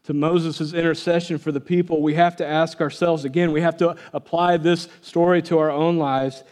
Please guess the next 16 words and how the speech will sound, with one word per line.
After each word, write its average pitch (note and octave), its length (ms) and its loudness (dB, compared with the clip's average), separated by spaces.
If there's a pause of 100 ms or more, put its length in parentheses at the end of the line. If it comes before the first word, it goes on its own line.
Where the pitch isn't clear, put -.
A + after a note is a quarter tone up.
(180)
and D#3 120 -8
ask, D#3+ 320 -2
are F3+ 220 4
we F#3+ 200 2
interceding D#3 880 -4 (260)
for A#2 200 -16
others? G#2+ 540 -10 (1400)
Are E3+ 100 2
we F#3 140 6
praying F3 480 -2
for D3 180 -12
others? A2 520 -12 (1040)
Are C3+ 100 -4
we F3 140 4
being F#3 400 2
like D#3+ 280 -2